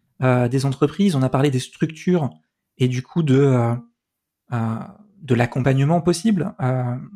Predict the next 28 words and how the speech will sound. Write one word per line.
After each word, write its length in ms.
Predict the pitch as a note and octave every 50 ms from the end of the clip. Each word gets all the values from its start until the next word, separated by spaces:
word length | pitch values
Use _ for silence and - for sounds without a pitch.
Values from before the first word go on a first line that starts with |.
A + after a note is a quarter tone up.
| F#3
lorsqu'on 400 | F#3 C3 B2+ - - - - C3+
accueille 300 | B2+ B2 - E3 E3 D#3
un 80 | C3+ B2+
apprenti 360 | B2+ - - C#3+ C3+ - -
en, 200 | D#3 C#3 B2+ D#3 -
en 60 | C#3
situation 340 | - - - C#3 C3 - D3
de 60 | C3+
handicap. 400 | C3+ C3+ C3+ D3 - A3 B3 A#3 - _ _ _ _ _ _ _
C'est, 160 | - - -
c'est 180 | - - - F3+
quoi 200 | - - G#3+ G#3+
finalement 360 | - - D#3+ D#3 D#3 E3 F3+
les, 160 | E3+ C#3+ C3
euh, 140 | B2+ B2 B2 G3 - _ _ _ _ -
les 80 | B2+ A#2+
prochains 580 | - - - - - - C#3 - - - D3+ D3
défis ? 340 | C3+ C#3+ C3+ - - F3+
C'est 140 | F#3 - -
quoi 160 | - - G#3
encore 260 | F#3+ D#3 D#3 F#3 F#3 E3+
les, 320 | D3 C3+ B2+ - - _ _ _ _ _ _ -
les 120 | C3 B2+
problématiques 880 | B2 - - - E3 D#3 D3+ D3+ D3 C#3+ C#3 - G3 G3+ - _ _ _ _
qui 160 | _ - C#3
restent 340 | A#2+ A#2+ D3+ E3+ E3+ - -
à 80 | D#3 C3
résoudre, 640 | B2 C3 B2 A#2+ C#3+ F3+ G3+ F#3+ C3 B2 - _